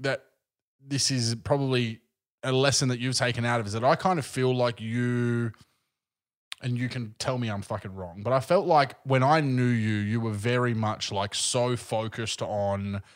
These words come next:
like, work, and it was just like that. It was almost consuming at times how much you were dedicated to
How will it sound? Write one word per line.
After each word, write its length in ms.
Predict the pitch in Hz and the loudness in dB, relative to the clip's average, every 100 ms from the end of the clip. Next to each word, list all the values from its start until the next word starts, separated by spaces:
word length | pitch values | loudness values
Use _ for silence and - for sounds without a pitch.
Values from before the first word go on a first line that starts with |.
| _ _ _ | _ _ _
like, 340 | 104 101 98 - 110 110 | 0 0 0 -6 -12 -2
work, 520 | 131 143 143 135 127 | 2 6 6 4 2
and 120 | 127 | -6
it 60 | 113 | -6
was 140 | 113 | -6
just 240 | 101 110 - | -4 -4 -4
like 220 | 113 110 | -4 -2
that. 240 | 120 113 | -2 -4
It 220 | 113 127 135 | -6 -10 -4
was 120 | 120 | -2
almost 300 | 139 135 - | 0 -2 -2
consuming 680 | 120 110 - 139 139 127 | -4 -2 0 0 0 0
at 120 | 117 90 | -2 -4
times 640 | - 117 107 104 107 107 - - _ | -4 -2 -2 -4 -6 -8 -10 -20 _
how 180 | - 123 | 0 0
much 260 | 120 117 120 | 0 -4 -6
you 60 | |
were 80 | 117 | -8
dedicated 840 | 101 117 117 110 - 110 107 98 95 | -6 -4 -4 -4 -4 -4 -6 -6 -6
to 320 | - 110 | -6 -6